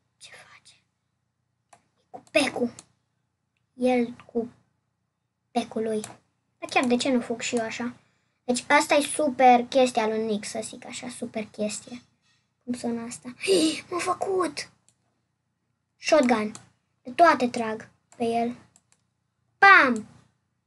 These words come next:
Uite, așa se scapă din foc. Bă, mă prinde focul. Te prinde focul când ești cu Nyx. Ce-i asta? Păi parcă nu mă prinde. Parcă eram cel mai rapid.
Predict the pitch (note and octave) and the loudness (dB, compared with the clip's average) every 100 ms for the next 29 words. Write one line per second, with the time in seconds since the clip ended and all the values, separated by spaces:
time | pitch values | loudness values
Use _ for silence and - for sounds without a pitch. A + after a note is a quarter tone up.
0 | _ _ _ _ _ C4 B3+ B3 B3 C#4 | _ _ _ _ _ -2 2 2 0 -2
1 | B3+ B3 C4 B3+ A#3 A3 A#3 - F#3+ - | -2 -2 -2 -2 -2 -2 -6 -6 -8 -8
2 | - _ _ _ _ _ _ _ _ _ | -20 _ _ _ _ _ _ _ _ _
3 | _ _ _ _ _ - D4 D4 D4 - | _ _ _ _ _ -4 0 0 -2 -4
4 | D4 D4 F4+ F4+ F4 F4 C#4+ B3+ B3 B3+ | -2 0 0 2 2 2 2 2 0 0
5 | B3+ D#4 F#4+ F#4+ - F#4+ - - - G4+ | -2 0 2 0 2 0 0 -6 -2 -2
6 | G4+ G4 - G4 E4+ B3 - - _ _ | -2 -6 -4 -4 -2 -4 -8 -18 _ _
7 | _ _ _ _ - F#4+ C#4+ B3+ B3 C4 | _ _ _ _ -6 0 2 2 -2 -6
8 | B3+ - D4+ D#4+ E4 F4 E4 B3 A#3+ B3+ | -8 -8 -6 -4 -2 -2 0 0 0 0
9 | B3 B3+ C4 C#4+ C#4+ D#4 D#4 D4+ D4 D#4+ | 2 0 -2 -6 -8 -6 -6 -8 -8 -8
10 | D#4 D#4 D4+ D4+ C4 | -10 -12 -12 -10 -10